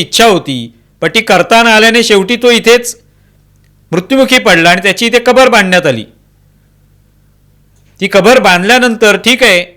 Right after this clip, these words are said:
आपल्या इथे अफजल खानाची कबर बांधण्यात आली शिवाजी महाराजांच्या आदेशानुसार. ती बांधली गेली तर ती मानवतेच्या दृष्टिकोनातून होती की ठीक आहे, आमचा शत्रू होता,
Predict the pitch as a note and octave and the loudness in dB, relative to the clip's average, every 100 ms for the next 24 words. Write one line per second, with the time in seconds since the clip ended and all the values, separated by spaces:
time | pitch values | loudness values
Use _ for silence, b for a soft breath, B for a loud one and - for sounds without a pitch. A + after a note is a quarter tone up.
0 | - D3 G3+ G#3 A3 F#3+ F3+ B3 A#3+ A#3 | -12 -4 -2 0 0 0 0 2 2 0
1 | A#3 A#3 G#3+ G#3 G3 F#3+ F3+ F3 D#3+ B2+ | -2 -2 -2 -2 0 -2 0 0 0 -4
2 | A2+ _ _ _ F3 F#3 G#3+ G#3+ G#3 G3+ | -12 _ _ _ -2 0 0 0 2 0
3 | G3 F#3+ F3+ F3 F3+ F#3 E3 D#3+ B2+ - | 0 0 0 0 -2 -2 -2 -2 -4 -6
4 | _ _ _ _ _ _ _ _ _ _ | _ _ _ _ _ _ _ _ _ _
5 | _ _ _ _ _ _ _ _ D#3+ D#3 | _ _ _ _ _ _ _ _ -2 0
6 | D#3+ F#3 B3+ A#3 G3 A3 A3+ A3+ F#3+ F3+ | 0 0 0 2 0 0 0 0 0 0
7 | A3+ A#3+ B3+ B3 A#3 A3+ B3+ A#3 A#3 A#3 | 0 0 0 0 0 -2 -2 0 0 0
8 | A3 G3+ G#3 G#3 A3+ A#3+ G#3 F#3 F3 - | -2 -2 -4 -2 -2 0 2 0 -4 -12
9 | D3 G3+ - G3 B3+ B3+ F3+ C#3 | -6 -4 -2 -2 2 2 2 0